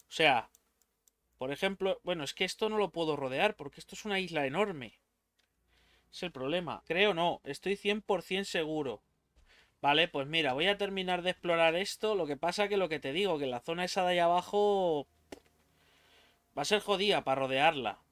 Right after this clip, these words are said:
Pero bueno, vamos a mirar por aquí a ver si hay suerte. Y si no, pues, lo dicho. Me voy a venir a este trozo, lo voy a rodear por aquí y tal. Y si no está, pues ya tendría que ser este. Lo que pasa que este lo voy a tener que recorrer sí o sí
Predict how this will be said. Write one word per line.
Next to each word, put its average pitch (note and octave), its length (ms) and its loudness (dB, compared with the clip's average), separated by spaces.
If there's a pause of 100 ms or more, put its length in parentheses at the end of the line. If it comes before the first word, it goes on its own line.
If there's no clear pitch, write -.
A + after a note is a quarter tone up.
(300)
Pero B2 160 -4
bueno, D#3 240 0
vamos E3 280 -4
a E3+ 60 -2
mirar D3 320 0
por C3 140 -2
aquí B2 180 -6
a C3 60 0
ver C3 140 -4
si - 120 -10
hay A#2+ 80 -10
suerte. A#2+ 540 -8 (800)
Y B2+ 100 -14
si C3 160 -6
no, F3 320 2
pues, G#3 560 2
lo B2+ 140 -2
dicho. D3 440 -6 (540)
Me C3 100 -8
voy C#3 60 0
a C#3+ 40 -2
venir D#3+ 280 0
a D#3 60 4
este D#3 220 -4
trozo, F3+ 400 0
lo C3+ 80 0
voy C#3+ 120 0
a D#3 60 4
rodear E3+ 400 2
por E3 140 0
aquí F3 340 -4
y E3+ 40 -8
tal. G3+ 440 6 (580)
Y C#3 160 -4
si C#3 160 -2
no D3+ 100 -2
está, F3+ 420 6
pues D3+ 180 -4
ya D#3 120 0
tendría E3+ 300 -2
que E3+ 100 -2
ser F3+ 180 0
este. D#3 300 0
Lo B2+ 100 -2
que B2+ 100 -4
pasa D#3 300 -4
que F3+ 100 -10
este G3 180 -4
lo G#3 80 2
voy G#3+ 60 2
a G#3 40 0
tener G3+ 240 -2
que E3 120 -2
recorrer C3+ 420 -4
sí C#3+ 200 -6
o C3 60 -2
sí C3 440 -4